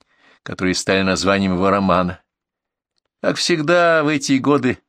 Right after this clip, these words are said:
он боролся за деревню, за крестьянина, за землю. В восьмидесятые годы резко выступал против пьянства,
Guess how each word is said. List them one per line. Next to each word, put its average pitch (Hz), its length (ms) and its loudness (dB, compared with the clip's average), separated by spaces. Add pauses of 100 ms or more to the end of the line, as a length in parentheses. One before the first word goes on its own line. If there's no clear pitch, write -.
(420)
он 117 160 -8
боролся 117 460 0
за 101 120 0
деревню, 101 540 0 (140)
за 92 160 -10
крестьянина, 101 760 -2
за 92 140 -8
землю. 87 380 -2 (1120)
В - 20 -20
восьмидесятые 151 800 0
годы 147 340 2
резко 143 360 0
выступал 135 420 0
против 131 380 -6
пьянства, 98 600 0